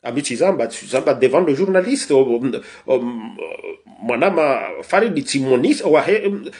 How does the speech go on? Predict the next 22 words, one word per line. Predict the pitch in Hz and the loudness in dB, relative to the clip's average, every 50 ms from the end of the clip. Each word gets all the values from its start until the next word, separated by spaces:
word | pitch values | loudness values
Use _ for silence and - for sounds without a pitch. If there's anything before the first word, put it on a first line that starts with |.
| - - _ _ _ | -20 -20 _ _ _
chaîne | - - - 180 160 143 | -6 -2 0 0 0 0
libre | 156 220 220 170 165 156 | 0 -2 0 2 2 2
de | 135 135 | 2 2
Comore, | - 147 170 247 302 285 | 0 0 0 0 0 0
tsy | - - 226 | 0 0 2
mba | 220 214 202 208 | 2 2 0 2
kaya | - 220 220 220 220 | 4 4 6 6 6
na | 214 202 196 | 6 4 2
rangali | 190 190 196 196 180 180 208 208 202 226 214 | 4 4 2 2 4 2 0 0 0 0 -2
ma | 202 202 208 | 0 2 2
uluri | 208 202 190 180 185 160 160 | 2 2 2 2 0 2 4
wana | 151 165 170 175 | 2 4 4 2
izu | 170 160 143 151 | -2 0 2 0
ya | 147 | 2
yo, | 143 170 | 2 2
fa, | 147 - 151 | 0 0 -2
parce | - - 147 - - | 0 0 0 0 -4
que | - | -12
c'est | - - - 156 | -12 -6 -6 -6
un | 139 | -6
président | - - - 175 151 135 165 160 190 190 - | -6 -4 -4 -4 -2 -2 -4 -4 -4 -4 -4
imprévisible. | 226 - - 147 139 123 120 101 101 104 101 101 - | -8 -6 -4 -6 -6 -4 -6 -12 -12 -14 -14 -14 -18